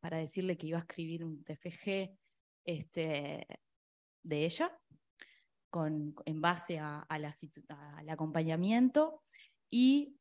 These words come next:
eh, la elegí como sujeta de control de mi tesis. Una vez que esté terminada, la idea es que ella,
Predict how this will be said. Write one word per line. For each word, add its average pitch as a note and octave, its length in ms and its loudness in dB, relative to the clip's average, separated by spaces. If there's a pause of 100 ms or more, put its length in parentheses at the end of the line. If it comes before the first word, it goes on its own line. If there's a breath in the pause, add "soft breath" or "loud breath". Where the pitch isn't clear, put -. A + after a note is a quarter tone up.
eh, F3 440 2
la E3+ 120 4
elegí A#3+ 460 2
como E3 320 2
sujeta E3 720 0
de D#3 140 -6
control G3+ 500 0
de F3+ 80 2
mi D#3 140 0
tesis. A#3 680 -2
Una F3 220 -2
vez E3+ 140 0
que F3+ 80 -6
esté E3 160 -6
terminada, F3+ 680 4
la E3+ 160 2
idea F3 140 2
es F3 80 -2
que E3+ 220 -4
ella, E3+ 400 -2